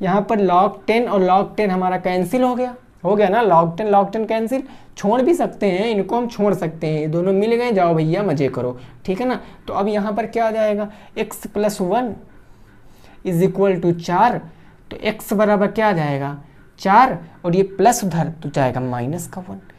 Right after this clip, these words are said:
x बराबर कितना आएगा? तीन आएगा। तो कहाँ प्रॉब्लम हो रही है, कहाँ दिक्कत हो रही, वो चीज़ आप समझो। ठीक है ना? चीज़ें आपके सामने हैं, समझ सकते हो कहाँ प्रॉब्लम है, आप खुद से देख सकते हो।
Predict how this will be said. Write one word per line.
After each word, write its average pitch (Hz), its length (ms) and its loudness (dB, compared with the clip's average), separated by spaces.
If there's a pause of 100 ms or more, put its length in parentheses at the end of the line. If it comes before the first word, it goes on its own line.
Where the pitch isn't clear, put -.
(380)
x - 220 -10
बराबर 190 380 -2
कितना 170 300 -4
आएगा? 165 340 -8 (300)
तीन 180 200 0
आएगा। 151 380 -10 (640)
तो 170 80 -6
कहाँ 170 360 -2
प्रॉब्लम 208 480 0
हो 190 140 -2
रही 208 260 0
है, 220 220 -2 (420)
कहाँ 190 280 0
दिक्कत 196 400 -2
हो 190 100 2
रही, 208 140 4
वो 214 180 2
चीज़ 185 240 0
आप 175 140 2
समझो। 131 480 -6 (540)
ठीक 220 160 -2
है 277 60 0
ना? 226 180 -6 (200)
चीज़ें 196 280 6
आपके 202 280 4
सामने 170 380 2
हैं, 214 160 2
समझ 175 280 -2
सकते 190 360 -6
हो 202 140 -2
कहाँ 185 260 -6
प्रॉब्लम 170 480 -2
है, 233 80 -2
आप 180 240 -2
खुद 165 160 -4
से 208 140 -2
देख 143 260 0
सकते - 320 -8
हो। 143 200 -2